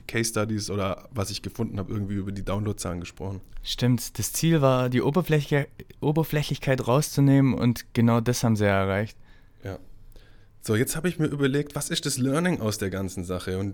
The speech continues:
Speaker 1: was mir aufgefallen ist, ist ein extrem, extrem wichtiges Learning für wirklich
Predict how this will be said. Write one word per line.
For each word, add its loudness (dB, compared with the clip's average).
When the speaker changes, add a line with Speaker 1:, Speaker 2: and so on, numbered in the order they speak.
Speaker 1:
was -4
mir -2
aufgefallen -4
ist, -6
ist -6
ein -2
extrem, -2
extrem -2
wichtiges -2
Learning 0
für -2
wirklich -4